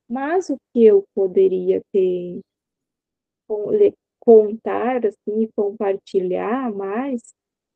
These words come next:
seria em termos, assim, de, de curiosidade, né? Por que chá da Rose, né? Que algumas pessoas, assim, às vezes chegam, né,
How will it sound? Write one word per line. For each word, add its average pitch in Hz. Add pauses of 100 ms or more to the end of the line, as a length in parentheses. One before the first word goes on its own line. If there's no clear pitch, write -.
seria 240
em 254
termos, 233
assim, 233
de, 214
de 190 (140)
curiosidade, 196
né? 185 (600)
Por 196
que 226
chá 208
da 208 (100)
Rose, 196 (520)
né? 196 (120)
Que 196
algumas 214
pessoas, 220
assim, 208
às 202
vezes 196
chegam, 208 (520)
né, 196